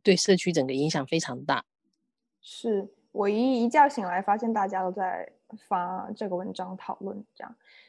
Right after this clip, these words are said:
Speaker 2: 所以芝加哥的枪案频传，其实大家都是非常熟知的一件事。所以我先要比较好奇的一个问题，就是在，呃，Illinois，持枪是不是一件容易的事情呢？
Speaker 1: 现在芝加哥，就是芝加哥过去一年，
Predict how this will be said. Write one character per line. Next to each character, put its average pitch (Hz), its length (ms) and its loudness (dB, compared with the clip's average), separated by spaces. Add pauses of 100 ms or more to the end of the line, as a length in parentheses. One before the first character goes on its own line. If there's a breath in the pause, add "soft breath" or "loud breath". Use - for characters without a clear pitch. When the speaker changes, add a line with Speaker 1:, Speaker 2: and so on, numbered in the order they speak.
(140 soft breath)
Speaker 2:
所 285 240 0
以 285 280 4
芝 285 200 -2
加 294 180 2
哥 294 120 0
的 269 100 6
枪 247 180 0
案 254 160 4
频 220 200 -2
传， 202 180 -2
其 202 100 -6
实 190 80 -2
大 196 140 0
家 185 180 0
都 175 320 -2 (220)
是 202 240 -4
非 190 160 0
常 190 300 -4
熟 175 200 -6
知 185 200 -6
的 180 100 0
一 - 80 -4
件 196 220 -8
事。 190 360 -8 (200)
所 - 180 -4
以 320 60 2
我 302 180 4
先 - 220 -2
要 285 180 4
比 254 160 -4
较 214 140 4
好 285 180 4
奇 220 220 -2
的 196 120 2
一 185 40 0
个 220 100 2
问 233 160 2
题， 202 220 -6
就 208 120 -2
是 208 380 -2 (340 soft breath)
在， 262 580 10
呃， 190 280 2
Illinois， 214 640 0 (160)
持 226 220 0
枪 294 260 -2
是 302 180 -4
不 233 140 2
是 240 160 0
一 226 60 2
件 220 160 2
容 190 320 -4
易 196 40 -2
的 170 120 -4
事 - 200 -8
情 - 280 -14
呢？ - 80 -20 (1700 loud breath)
Speaker 1:
现 - 160 6
在 285 160 10
芝 247 240 8
加 262 200 10
哥， 262 260 12
就 262 100 6
是 247 140 6
芝 262 140 0
加 277 120 8
哥 262 420 10
过 277 140 6
去 240 220 4
一 226 60 4
年， 156 320 -2